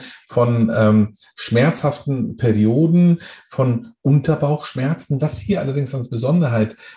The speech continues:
gilt, ist, dass diese Unterbauchschmerzen am Anfang immer zyklisch zu sein scheinen und dann sich irgendwann mal unabhängig vom Zyklus immer wieder darstellen. Das ist sicherlich eine, eine auffällige Seite, Sache.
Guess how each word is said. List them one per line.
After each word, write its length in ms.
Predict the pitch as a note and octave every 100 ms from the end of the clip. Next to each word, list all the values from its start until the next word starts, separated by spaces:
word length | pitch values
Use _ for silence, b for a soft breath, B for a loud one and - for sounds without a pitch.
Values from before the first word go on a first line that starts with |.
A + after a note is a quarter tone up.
| B -
gilt, 300 | A#2 E3+ E3+
ist, 200 | B2 -
dass 120 | A#2+
diese 220 | C#3+ D3+
Unterbauchschmerzen 680 | E3+ F3 C3+ A#2 - A#2+ -
am 100 | A2
Anfang 380 | - F3+ G3 D#3
immer 200 | C3 A#2
zyklisch 680 | - - B3 A#3+ G#2 - -
zu 80 | F2
sein 320 | D2+ E2 F#2+
scheinen 480 | F#2+ F#2+ C#3+ A3 - B B B B B
und 220 | B2 A#2
dann 300 | B2 F#3+ G#3
sich 320 | F3 D#3+ -
irgendwann 400 | - E3 D#3 C#3
mal 200 | C#3+ C#3+
unabhängig 560 | E3 F#3+ E3+ - A#2+ A2+
vom 160 | A2+ A2
Zyklus 420 | - C3+ C3 -
immer 260 | C3+ B2 A2
wieder 180 | A2 F#2
darstellen. 520 | D#2 F2+ - E2+ F#2+
Das 140 | C#3
ist 140 | F3+ -
sicherlich 400 | D3+ C3 A#2 A2+
eine, 140 | G#2+
eine 180 | G2+ -
auffällige 460 | A2+ - F2 E2+
Seite, 360 | E2+ E2 - E2
Sache. 400 | F2 - C#3